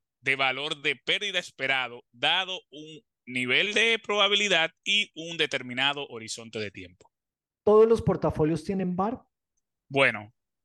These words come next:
Speaker 1: la mayoría de los portafolios que son administrados por entidades profesionales, entiéndanse,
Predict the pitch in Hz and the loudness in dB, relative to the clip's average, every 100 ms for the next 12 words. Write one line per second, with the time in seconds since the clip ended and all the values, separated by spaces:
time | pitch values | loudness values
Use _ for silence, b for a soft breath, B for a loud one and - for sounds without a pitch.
0 | _ _ 147 151 147 151 156 156 156 175 | _ _ 0 4 4 4 2 4 2 2
1 | 226 110 104 190 175 147 - 135 127 120 | 4 2 -2 -6 -2 -2 -2 -4 -4 -6
2 | - 117 131 147 151 139 127 - 123 117 | -4 -4 0 0 0 -2 0 0 2 0
3 | 110 - 131 123 120 123 123 151 - 165 | -2 -8 -4 -4 -4 0 2 2 -2 -10
4 | 139 123 120 123 110 - 113 113 135 139 | -8 -4 0 0 -2 -6 -12 -6 0 0
5 | 127 110 107 101 95 | 0 -6 -6 -8 -12